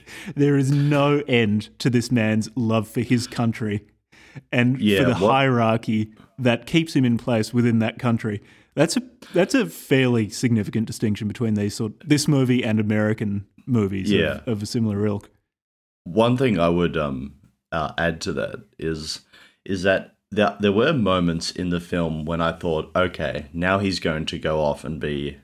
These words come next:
Speaker 2: the lone wolf." Um, but it, it was always structured in such a way that he wa-, it wasn't that he had to be the lone wolf because he had to go outside the rules or break the rules in order to,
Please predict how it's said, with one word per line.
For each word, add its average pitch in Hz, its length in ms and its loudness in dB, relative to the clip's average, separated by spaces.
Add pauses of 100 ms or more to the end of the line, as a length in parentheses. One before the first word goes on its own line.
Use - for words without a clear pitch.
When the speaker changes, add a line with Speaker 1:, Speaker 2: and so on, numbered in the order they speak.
Speaker 2:
the 85 160 -6
lone 78 420 -4
wolf." 71 400 -6 (420)
Um, 87 240 2
but 87 360 0 (340)
it, 113 60 2 (180)
it 113 40 2
was 110 180 2
always 147 260 2
structured 110 540 0
in 90 100 0
such 92 260 -2
a 98 60 -4
way 80 300 0
that 76 320 -4 (320)
he 104 120 -2
wa-, 101 260 0 (340)
it 107 100 -2
wasn't 127 380 2
that 120 180 0
he 107 200 0
had 95 260 -2
to 87 40 -12
be 87 120 -2
the 85 140 -4
lone 82 300 0
wolf 78 240 -4
because 87 360 -4
he 92 100 -4
had 87 140 -2
to 85 80 -6
go 78 300 -4 (100)
outside 82 560 -2
the 82 100 -6
rules 80 540 -4 (400)
or 87 200 0
break 98 380 0
the 101 100 -6
rules 85 440 0
in 87 140 -4
order 80 280 -2
to, 76 400 -4